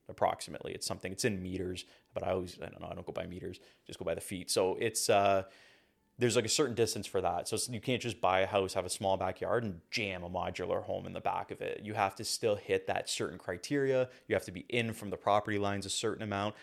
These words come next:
and it can't exceed a certain square footage based on the lot size as well. So these are things to consider.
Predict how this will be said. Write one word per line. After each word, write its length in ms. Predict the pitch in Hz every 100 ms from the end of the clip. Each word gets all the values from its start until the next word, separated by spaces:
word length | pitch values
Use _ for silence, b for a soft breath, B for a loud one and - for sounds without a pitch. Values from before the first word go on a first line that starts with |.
| B
and 80 | 104
it 80 | -
can't 220 | 131 127
exceed 320 | 117 - 101
a 60 | 101
certain 260 | - 80
square 300 | 73 - 101
footage 340 | - 98 90 -
based 240 | 90 -
on 80 | 92
the 80 | 92
lot 300 | 92 90 -
size 240 | - -
as 100 | 110
well. 220 | 110 - - B B
So 320 | - 117 110 123
these 160 | 120
are 60 | 143
things 220 | 127 123
to 40 | 104
consider. 540 | 104 - 98 90 87